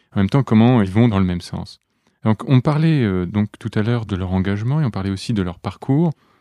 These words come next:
Je crois qu'il est intéressant de dire que ce sont bien sûr des poètes politiques, donc qui s'inscrivent dans une tradition qui est à mon avis celle du romantisme progressiste,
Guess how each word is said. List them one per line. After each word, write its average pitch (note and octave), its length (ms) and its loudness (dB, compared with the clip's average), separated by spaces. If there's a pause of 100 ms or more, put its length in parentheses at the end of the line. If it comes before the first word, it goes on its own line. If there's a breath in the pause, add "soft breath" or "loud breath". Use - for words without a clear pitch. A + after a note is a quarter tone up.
(160)
Je G#2+ 60 -6
crois D#3+ 160 -6
qu'il A#2+ 120 -2
est G#2+ 100 -2
intéressant A#2 480 -2
de G#2+ 100 2
dire C#3 380 -4
que A2 260 0 (260 soft breath)
ce - 140 -8
sont B2+ 320 0
bien G#2+ 160 0
sûr A2+ 240 -4
des G2+ 100 -2
poètes G2 300 -6
politiques, B2+ 840 -4
donc G2 200 -4
qui G#2+ 300 -2
s'inscrivent B2 560 -2
dans A2 120 2
une G#2 160 0
tradition A2+ 460 -4
qui - 160 -8
est - 20 -4
à G2 40 -2
mon G2+ 120 -2
avis G#2+ 160 -4
celle A2+ 220 -2
du G2+ 80 -4
romantisme G2+ 560 -4
progressiste, - 640 -10